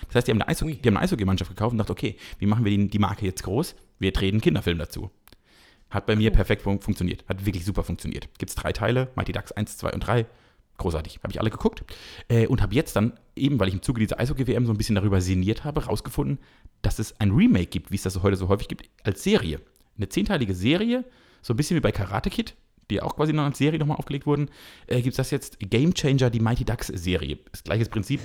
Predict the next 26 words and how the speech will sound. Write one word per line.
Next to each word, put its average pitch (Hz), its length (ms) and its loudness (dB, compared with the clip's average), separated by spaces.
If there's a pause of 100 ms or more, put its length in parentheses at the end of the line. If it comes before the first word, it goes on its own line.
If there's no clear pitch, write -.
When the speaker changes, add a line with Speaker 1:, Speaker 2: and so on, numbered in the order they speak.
Speaker 1:
eine 104 100 2
lächerliche 107 380 2
Disney-Kinderserie 131 800 0
mit 117 160 0
Kindern, 127 240 2
die 113 120 2
lernen 107 240 2
Eishockey 139 260 -2
zu 131 100 -12
spielen 143 240 -2
und 113 60 2
natürlich 101 260 0
am 104 80 -2
Anfang 101 340 -4 (300)
die 104 60 -4
totalen 104 320 0
Loser 135 240 4
sind 131 160 -2
und 113 60 -2
am 95 100 -2
Ende 104 100 2
den 101 140 2
Pott - 220 4
gewinnen, 170 340 0 (100)
also 95 160 -6
großartig. 156 440 -2